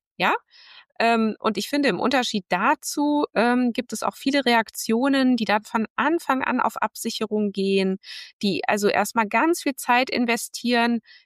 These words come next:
in die Frage: „Ja, jetzt mal angenommen, dadurch, dass ich jetzt mitmache, erzielst du aber 'nen Vorteil. Wie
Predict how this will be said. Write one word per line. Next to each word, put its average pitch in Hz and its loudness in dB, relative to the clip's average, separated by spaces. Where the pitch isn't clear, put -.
in 240 4
die 233 0
Frage: 208 2
„Ja, 220 2
jetzt 202 -2
mal 196 0
angenommen, 175 0
dadurch, 214 0
dass 208 -2
ich 339 -2
jetzt - -2
mitmache, 165 -2
erzielst - -2
du 330 4
aber 294 2
'nen 285 2
Vorteil. 254 0
Wie 349 2